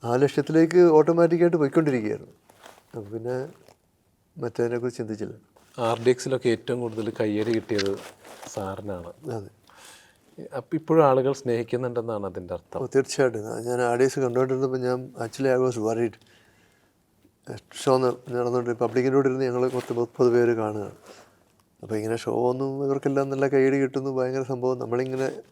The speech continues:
Speaker 2: ഉം.
Speaker 1: സൈഡിൽ സൈഡിൽ കൂടി ഇങ്ങനെ പോകുന്നുണ്ട്. ഞാൻ ആലോചിച്ചത് എവിടെ ചെന്ന് അവസാനിക്കും, ക്ലൈമാക്സ് ഒക്കെ എന്താവും. കാരണം ഒരു ബിറ്റ് ഫൈറ്റോടെ ചെയ്യണമെന്ന് ഞാൻ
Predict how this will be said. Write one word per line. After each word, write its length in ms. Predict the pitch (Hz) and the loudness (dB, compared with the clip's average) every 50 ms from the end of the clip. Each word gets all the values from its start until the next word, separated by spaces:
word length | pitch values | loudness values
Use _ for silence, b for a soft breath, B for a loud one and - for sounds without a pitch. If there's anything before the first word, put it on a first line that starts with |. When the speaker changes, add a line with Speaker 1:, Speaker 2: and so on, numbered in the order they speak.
| _ _ - | _ _ -14
Speaker 2:
ഉം. 300 | 110 95 - - 110 98 - | -14 -12 -10 -10 -12 -8 -2
Speaker 1:
സൈഡിൽ 220 | - 139 135 135 131 | 0 2 2 2 2
സൈഡിൽ 280 | - - 139 135 135 | 2 2 2 2 2
കൂടി 140 | 135 131 131 | 2 0 0
ഇങ്ങനെ 160 | 131 131 131 | -2 -2 -4
പോകുന്നുണ്ട്. 480 | 131 135 127 123 123 123 123 117 104 - - b b b b b b b b b b _ _ _ _ _ _ - | -2 -2 -2 -2 -2 -2 -6 -10 -12 -14 -16 b b b b b b b b b b _ _ _ _ _ _ -12
ഞാൻ 160 | 117 110 117 | -8 -4 -2
ആലോചിച്ചത് 320 | 117 113 117 123 127 131 | -2 0 0 2 2 2
എവിടെ 180 | 127 113 113 120 | 2 2 2 0
ചെന്ന് 200 | 117 127 127 127 | 0 0 -2 -2
അവസാനിക്കും, 520 | 120 113 110 - 127 120 123 123 123 120 | -2 -4 -4 -4 -4 -2 -2 -2 -2 -2
ക്ലൈമാക്സ് 560 | 113 113 113 110 110 110 113 120 117 113 - 123 | -4 -6 -6 -8 -6 -6 -4 -4 -4 -4 -6 -6
ഒക്കെ 100 | 120 123 | -4 -4
എന്താവും. 500 | 117 117 110 117 117 117 120 120 139 - _ b b b b b b b b b b b b b b - _ - | -4 -4 -2 -2 0 0 0 -2 -6 -12 _ b b b b b b b b b b b b b b -16 _ -4
കാരണം 220 | 127 120 127 131 | -2 2 4 4
ഒരു 140 | 127 127 139 | 4 4 4
ബിറ്റ് 280 | 151 156 156 156 - 170 | 4 2 2 2 0 0
ഫൈറ്റോടെ 420 | - - 156 147 139 - 151 156 | 2 4 4 4 4 4 2 2
ചെയ്യണമെന്ന് 460 | 147 147 156 147 139 143 143 143 143 | 2 2 2 2 4 4 2 2 2
ഞാൻ 260 | 139 139 135 135 123 | 0 0 -2 -4 -8